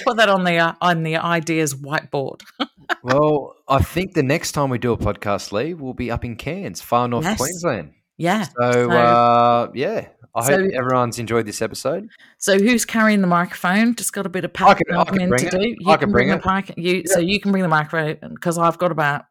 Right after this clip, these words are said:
Speaker 1: you know, forty kilos of books.
Speaker 2: I'll bring the microphone. No
Speaker 1: Okay,
Speaker 2: dramas
Speaker 1: that's,
Speaker 2: at all.
Speaker 1: you can fit that in your backpack. Um, we're traveling north, so it's gonna be warmer weather. So we don't need all the
Speaker 2: The cold
Speaker 1: boots,
Speaker 2: stuff.
Speaker 1: the,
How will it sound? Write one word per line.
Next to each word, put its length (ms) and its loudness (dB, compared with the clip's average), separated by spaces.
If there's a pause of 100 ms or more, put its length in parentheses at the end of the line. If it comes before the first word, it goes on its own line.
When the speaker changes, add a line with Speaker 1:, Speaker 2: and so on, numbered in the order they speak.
Speaker 1:
you 80 -6
know, 120 -2
forty 300 -2
kilos 420 -2
of 80 -12
books. 540 -4 (340)
Speaker 2:
I'll 140 6
bring 160 4
the 80 -2
microphone. 640 0 (120)
No 200 -2
Speaker 1:
Okay, 260 0
Speaker 2:
dramas 340 0
Speaker 1:
that's, 180 -4
Speaker 2:
at 60 -2
all. 60 -2
Speaker 1:
you 80 -2
can 160 0
fit 220 -4
that 120 -2
in 140 -2
your 80 -6
backpack. 600 -4 (200)
Um, 200 -4
we're 120 -4 (140)
traveling 680 0
north, 540 0 (220)
so 260 0
it's 140 -6
gonna 180 -4
be 100 -2
warmer 340 0
weather. 360 -4
So 180 -6
we 120 -6
don't 360 -2
need 220 -4
all 520 2 (760)
the 80 -2
Speaker 2:
The 300 0
cold 240 4
Speaker 1:
boots, 100 -8
Speaker 2:
stuff. 180 -6
Speaker 1:
the, 280 0